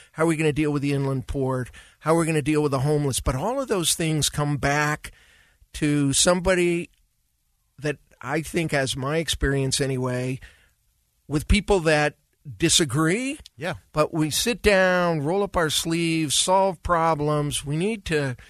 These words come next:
Speaker 1: we need to remember that first and foremost, we're Salt Lakers and Utahns, and yeah, we disagree a
Speaker 2: Yeah.
Speaker 1: lot. But ultimately,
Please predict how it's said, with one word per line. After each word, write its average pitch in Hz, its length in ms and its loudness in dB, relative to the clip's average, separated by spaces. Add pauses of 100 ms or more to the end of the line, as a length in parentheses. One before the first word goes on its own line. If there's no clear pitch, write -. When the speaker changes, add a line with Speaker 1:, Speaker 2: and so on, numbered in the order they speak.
(320)
Speaker 1:
we 139 120 -4
need 196 140 0
to 196 80 0
remember 170 560 0
that 143 180 0
first 269 440 0
and 175 140 2
foremost, 185 680 -2
we're 143 120 -4
Salt 226 280 -4
Lakers 175 420 -4
and 131 160 -2
Utahns, 151 540 -2
and 127 100 -2
yeah, 226 180 -2
we 127 140 -4
disagree 175 680 -2
a 135 100 -4
Speaker 2:
Yeah. 143 160 4
Speaker 1:
lot. 359 260 -2 (460)
But 156 100 0
ultimately, 156 840 0